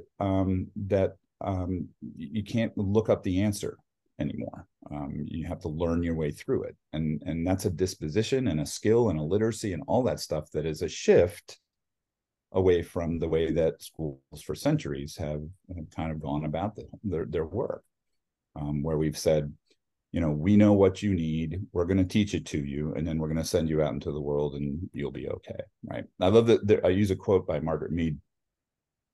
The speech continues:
who was the, uh, you know, pretty famous anthropologist back in the sixties and seventies, who quote-, who, she came up with the term the generation gap, right?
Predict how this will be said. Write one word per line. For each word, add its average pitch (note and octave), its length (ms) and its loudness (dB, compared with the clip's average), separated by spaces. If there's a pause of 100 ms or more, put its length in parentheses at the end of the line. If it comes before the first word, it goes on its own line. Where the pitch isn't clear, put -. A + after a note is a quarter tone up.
(100)
who F2 80 2
was D2+ 180 -4
the, D#2 240 -2
uh, D2 180 -4 (120)
you F2 140 -2
know, D2 180 -2 (240)
pretty D#2 160 -4
famous D2 380 -4
anthropologist D2 760 -4
back D2 160 -4
in D#2 80 -2
the D2 60 -2
sixties D#2 400 -6
and C#2+ 100 -4
seventies, D2+ 540 -4
who C#2+ 200 -8
quote-, D#2 360 -2
who, E2 180 -4
she D#2 160 -10
came E2+ 160 -2
up D2+ 100 -4
with - 100 -12
the D2 60 -8
term D2 240 -6
the C#2+ 80 -6
generation C#2+ 580 -4
gap, G#1+ 280 -8
right? D2 180 -4